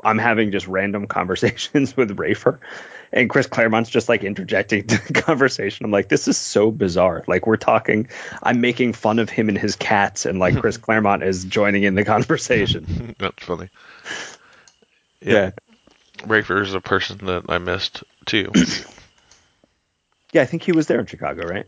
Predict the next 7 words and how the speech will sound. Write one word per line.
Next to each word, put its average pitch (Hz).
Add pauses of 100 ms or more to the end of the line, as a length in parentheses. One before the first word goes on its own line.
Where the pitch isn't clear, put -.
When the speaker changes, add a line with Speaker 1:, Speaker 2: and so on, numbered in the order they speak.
Speaker 2:
Yeah, 165
he 135
was, 107
but, 90 (240)
Speaker 1:
Okay. 92
Speaker 2:
like, - (400)
I, 58